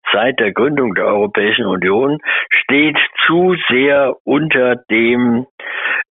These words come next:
äh, unter dem, äh, Knüppel der U S A. Und, ne, wie wir uns davon befreien,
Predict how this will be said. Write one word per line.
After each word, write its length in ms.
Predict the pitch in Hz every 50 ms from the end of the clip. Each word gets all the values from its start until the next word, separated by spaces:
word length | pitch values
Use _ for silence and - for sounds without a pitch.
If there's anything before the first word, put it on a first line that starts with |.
| _ -
äh, 920 | - 101 101 101 101 101 98 98 95 95 92 87 87 85 85 85 85 82
unter 380 | 113 104 110 123 120 120 110 101
dem, 760 | 98 101 101 98 101 101 101 101 95 92 95 98 98 98 98
äh, 300 | 95 95 101 98 98 101
Knüppel 680 | - - - 107 120 143 - - - 135 123 113 107 101 98
der 580 | 101 104 104 101 98 95 92 90 92 92 95 -
U 140 | 104 101 98
S 100 | 95 - - -
A. 400 | - 98 110 127 147 165 170 165 - _ _ _ _ _ _ _ _ - - - - _ _
Und, 480 | - - 113 113 113 113 113 113 110 - - - -
ne, 200 | 107 113 110 107 104
wie 280 | 113 135 160 170 160 156
wir 180 | 147 135 123
uns 220 | 131 120 127 113 - - -
davon 420 | - 123 135 160 - - 135 135 123
befreien, 600 | 123 117 - - 120 117 95 - - - -